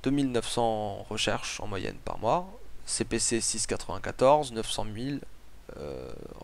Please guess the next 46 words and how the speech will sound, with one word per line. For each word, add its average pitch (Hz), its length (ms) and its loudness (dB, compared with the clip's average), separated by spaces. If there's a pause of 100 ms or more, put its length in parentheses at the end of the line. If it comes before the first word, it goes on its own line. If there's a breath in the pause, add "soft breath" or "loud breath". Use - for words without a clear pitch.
(120)
résultats. 113 400 -2 (840 loud breath)
Vous 110 60 -4
voyez 127 300 8
qu'il - 120 4
y 117 40 8
a 113 40 4
un - 20 4
indice 139 240 2
de 120 40 4
proximité 117 640 0
ici. - 280 -4
Et 101 140 0
l'indice 139 240 2
de 156 80 4
proximité 139 560 0
est 156 60 4
pour 123 200 2
moi 123 380 6
chez 123 220 2
Insight 139 480 2
l'un 117 200 2
des 113 160 0
plus 117 280 0
aboutis 113 400 2
parce - 240 0
que, 107 200 2 (460 loud breath)
euh, 87 340 0
sur 117 280 2
d'autres 120 300 2
outils 120 220 0
on 127 100 0
peut 113 100 2
en 110 80 4
avoir 113 280 6
un, 156 120 4
mais 123 100 0
je - 60 4
trouve - 160 -2
que 113 100 -2
c'est 113 180 2
pas 117 200 6
très, 101 960 0 (100)
pas 113 120 0
très - 180 0
fin - 180 2
encore. 135 400 2